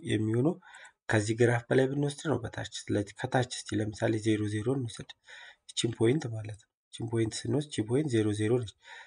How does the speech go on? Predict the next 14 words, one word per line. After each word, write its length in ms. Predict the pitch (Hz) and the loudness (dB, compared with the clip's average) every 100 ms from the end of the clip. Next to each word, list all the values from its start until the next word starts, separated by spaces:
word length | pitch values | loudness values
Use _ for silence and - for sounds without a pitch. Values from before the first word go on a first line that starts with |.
| _ _ | _ _
ከታች 360 | - 117 113 - | -2 0 0 -2
ወሰድን። 400 | 110 - 127 175 | -4 -2 -2 -2
ሰው 180 | - 113 - 101 107 | -2 -2 -2 -4 -2
ዜሮ 300 | 110 110 110 175 - _ _ _ | 2 4 4 0 -2 _ _ _
ሌስ 280 | 110 104 104 | 0 0 0
ዛን 220 | 107 135 214 - _ _ _ - | 4 4 4 -2 _ _ _ -6
ይሄ 180 | 117 123 147 - - | -2 0 -2 -4 -12
ዜሮ 240 | - 113 110 | -6 -2 0
ታይምስ 400 | - 110 107 104 - - _ - | 2 2 2 -2 -6 -10 _ -6
እ፣ 100 | 110 110 110 107 | -2 -2 -4 -4
ኔጌቲቭ 480 | 107 104 110 202 202 _ - - _ | -2 0 0 -2 -4 _ -20 -20 _
ዜሮ 200 | - 135 113 | 6 8 8
ነው። 120 | 117 165 | 6 2
ዜሮ 200 | 110 | 0